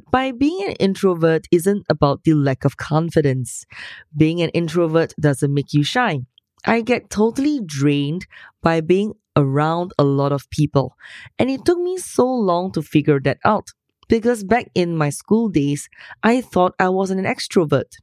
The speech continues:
Only then, when I realized that I get drained every single time by being around a lot of people, that's when I knew I started off on the wrong track. And then, from then on, I decided to shift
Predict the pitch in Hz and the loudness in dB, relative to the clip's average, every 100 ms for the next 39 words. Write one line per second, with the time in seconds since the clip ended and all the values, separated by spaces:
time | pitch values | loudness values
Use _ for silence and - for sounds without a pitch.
0 | _ _ _ - - - - _ 262 349 | _ _ _ -16 -16 -16 -20 _ 2 2
1 | 415 339 180 202 180 156 156 165 170 170 | 0 -2 0 2 2 0 0 0 -2 0
2 | 202 247 202 170 165 156 156 156 156 180 | 0 0 -2 -2 -4 0 0 0 0 -2
3 | 139 123 143 156 165 165 160 151 160 - | -2 -2 0 0 -2 -2 0 2 0 0
4 | 147 147 - 143 143 139 139 135 - - | 0 0 0 -2 -2 0 -2 -2 -6 0
5 | 165 160 - 151 147 151 156 139 143 139 | 0 2 0 0 0 0 0 0 0 0
6 | - 165 165 185 180 185 - - _ 160 | -4 -4 2 2 2 -2 -12 -20 _ 0
7 | 156 - 151 151 - 151 160 180 175 165 | 0 0 0 0 0 0 2 0 0 0
8 | 151 131 - _ _ _ _ _ - - | 0 -2 -8 _ _ _ _ _ -6 -2
9 | 151 - 151 156 - 147 135 - _ - | -2 0 0 0 2 0 0 -10 _ -20
10 | - 156 151 143 131 143 139 135 _ _ | -2 0 2 0 2 -2 -2 -8 _ _
11 | - 143 - - - - - 156 147 135 | -2 -2 -2 -18 -20 -20 0 0 2 -2
12 | - - 170 240 220 160 139 147 143 170 | -6 -2 0 2 0 -2 0 0 2 0
13 | 175 151 147 131 139 151 143 - - 143 | 0 -2 -2 -2 0 2 0 -2 -2 0
14 | 139 - - 269 | 0 -6 -2 -2